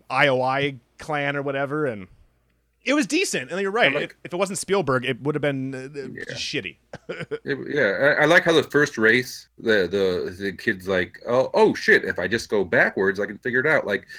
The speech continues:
Speaker 2: like, uh, who doesn't try to go backwards? That, that, who took it? Who took 'em that long to figure out you need to go backwards? Like, haven't we le-, all learned that,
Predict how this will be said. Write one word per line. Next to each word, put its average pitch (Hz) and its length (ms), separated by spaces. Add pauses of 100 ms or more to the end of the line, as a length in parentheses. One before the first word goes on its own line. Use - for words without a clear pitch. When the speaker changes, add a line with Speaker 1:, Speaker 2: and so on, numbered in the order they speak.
(360)
Speaker 2:
like, - 260
uh, 147 320 (300)
who 262 80
doesn't 226 200
try 214 160
to 202 60
go 180 140
backwards? 110 840 (200)
That, 143 220 (160)
that, 143 280
who 220 160
took 262 200
it? 226 120 (140)
Who 208 140
took 294 160
'em 190 120
that 156 280
long 147 360
to - 60
figure 135 320
out 131 120
you 127 60
need 139 120
to 143 80
go 135 100
backwards? 101 580
Like, 117 180
haven't 170 440
we 196 80
le-, 156 220
all 160 120
learned 143 300
that, 113 200